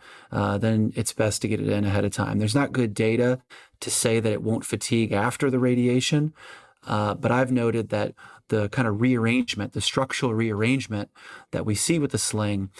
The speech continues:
is possible and favorable before radiation and not after radiation. And so basically, if radiation is imminent, it's a high-risk patient,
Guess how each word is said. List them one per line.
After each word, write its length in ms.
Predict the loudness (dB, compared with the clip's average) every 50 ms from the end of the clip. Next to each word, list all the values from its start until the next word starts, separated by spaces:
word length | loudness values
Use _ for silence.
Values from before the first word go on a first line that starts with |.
| -18 -8 -4
is 160 | -4 -4 -4
possible 760 | -4 -2 0 0 0 0 0 -2 0 0 2 2 2 0 -4 -10 -20 -20 -16 _ -6
and 160 | -4 -4 -2
favorable 540 | 0 2 2 2 2 0 0 0 -2 -2 -2
before 340 | -2 -2 -2 0 0 2
radiation 760 | 2 0 0 0 0 0 0 0 -2 -2 -2 -2 -2 -2 -2 -2
and 200 | -2 -2 0 0
not 360 | 0 2 0 0 0 -4 -6 _ -6
after 280 | -4 -4 -4 -4 -4
radiation. 680 | -4 -4 -4 -4 -4 -4 -4 -4 -4 -4 -6 -6 -6 -8 -12 -16 -20 -20 -18 -18 -18 -18 -18 -20 -6 -2
And 160 | 0 2 2
so 200 | 2 2 2 2
basically, 640 | 2 2 0 0 0 -2 -4 -2 0 0 0 -2 -4 -10 -20 -20 -20 -20 -20 _ -4
if 180 | -4 -2 0 2
radiation 540 | 2 2 2 2 2 2 2 2 2 0
is 100 | 0 0
imminent, 540 | 0 0 2 2 2 2 2 2 0 -2 -6 _ _ -8
it's 160 | -4 -2 -2
a 60 | 0
high-risk 480 | 0 0 0 2 2 0 0 -2 -4 -2
patient, 540 | -2 -2 0 0 0 -2 -2 -2 -4 -6